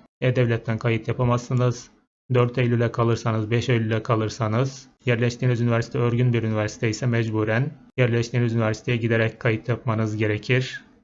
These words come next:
O yüzden E-Devlet kayıt tarihlerini kaçırmayın arkadaşlar. Bu tarihler arasında E-Devlet'ten kaydınızı yaparsanız herhangi bir şekilde evrak vesaire göndermenize de gerek yok.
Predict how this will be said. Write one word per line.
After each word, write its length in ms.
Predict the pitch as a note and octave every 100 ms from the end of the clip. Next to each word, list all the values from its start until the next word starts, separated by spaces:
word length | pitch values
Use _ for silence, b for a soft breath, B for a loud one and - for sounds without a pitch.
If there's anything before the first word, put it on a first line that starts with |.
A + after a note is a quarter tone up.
| _ _ _ _ _ -
O 100 | C3+
yüzden 280 | B2+ A#2+ B2
E-Devlet 520 | B2+ A#2 A#2 A2+ -
kayıt 300 | - A#2+ A#2+
tarihlerini 640 | A2 G#2+ A2 G#2+ G#2+ C3
kaçırmayın 520 | C3+ B2 - B2 A2 G#2+
arkadaşlar. 600 | A2 A#2+ G#2+ - A#2 A2+
Bu 80 |
tarihler 380 | B2 A#2 A2 A#2
arasında 400 | A2+ A2 - A#2
E-Devlet'ten 640 | B2 A2+ A2 G#2+ - A2+
kaydınızı 460 | - A#2+ A2+ A#2 G#2+
yaparsanız 920 | A2+ - A2+ A2 A2 A2 B2 C3 - _ _ _ _ _
herhangi 460 | B2+ A#2 A#2+ A#2+ A2+
bir 80 | A2+
şekilde 440 | B2+ A#2 A2 A2+
evrak 360 | A2 A2+ G#2+ B2
vesaire 400 | A2+ A#2+ A2+ G#2+
göndermenize 720 | A#2 A2+ A2+ A2 A2 A2 A2
de 80 | A2
gerek 400 | G#2+ G#2+ - B2
yok. 440 | A2+ C3+ -